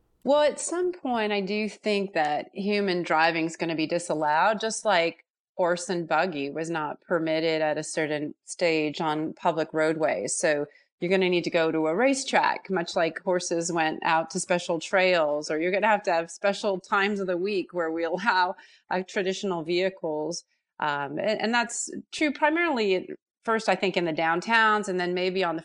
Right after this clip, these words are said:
freeways, uh, just to try to reduce crashes and keep traffic moving smoothly. They're gonna want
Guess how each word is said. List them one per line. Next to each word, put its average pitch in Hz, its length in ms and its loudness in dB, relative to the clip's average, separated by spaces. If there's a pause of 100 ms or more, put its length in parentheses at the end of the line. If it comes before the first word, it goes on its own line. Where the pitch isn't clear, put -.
(120)
freeways, 202 640 0 (400)
uh, 160 220 0
just - 240 -6
to 208 60 -4
try 196 220 4
to 180 80 -2
reduce 180 400 -2
crashes 190 720 2
and 165 140 -4
keep 202 240 -6
traffic 180 420 -2
moving 170 380 0
smoothly. 208 680 0
They're 180 140 0
gonna 180 200 0
want 156 460 0